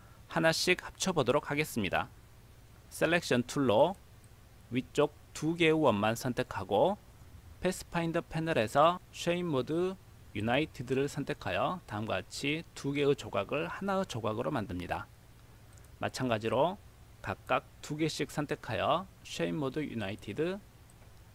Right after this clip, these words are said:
쉐인 모드 유나이티드를 선택하여 다음과 같이 여섯 조각을 세 조각으로 만들었습니다. 다음으로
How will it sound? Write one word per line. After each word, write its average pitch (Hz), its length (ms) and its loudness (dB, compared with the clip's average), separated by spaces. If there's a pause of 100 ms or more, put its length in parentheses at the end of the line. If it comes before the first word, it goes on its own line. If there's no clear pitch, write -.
(400)
쉐인 170 340 -4
모드 165 460 2
유나이티드를 117 680 -2
선택하여 143 720 0 (280)
다음과 101 420 -2
같이 135 340 -6
여섯 113 320 -6
조각을 135 480 0
세 190 300 -4
조각으로 131 520 -2
만들었습니다. 90 720 -6 (800)
다음으로 135 640 6